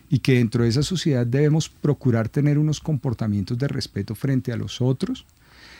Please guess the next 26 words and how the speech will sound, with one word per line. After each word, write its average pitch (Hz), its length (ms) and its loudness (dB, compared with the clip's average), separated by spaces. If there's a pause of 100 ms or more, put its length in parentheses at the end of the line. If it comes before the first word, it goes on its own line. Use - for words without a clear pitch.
(220)
que 156 220 6
están 180 420 4
contenidos 160 680 6
en 180 100 4
el 123 80 2
Código 135 280 4
de 165 60 2
Policía, 131 480 2
pero 143 340 2
que 135 160 2
no 131 220 6
es 147 100 6
porque 170 320 2
están 120 280 0
contenidos 120 500 2
en 143 80 2
el 104 80 -4
Código 110 240 0
de 139 60 0
Policía 104 460 -4
que 120 120 -4
hay 127 80 0
que 127 120 -4
hacerlo. 131 300 2
Usted 117 180 -4
no, 131 220 0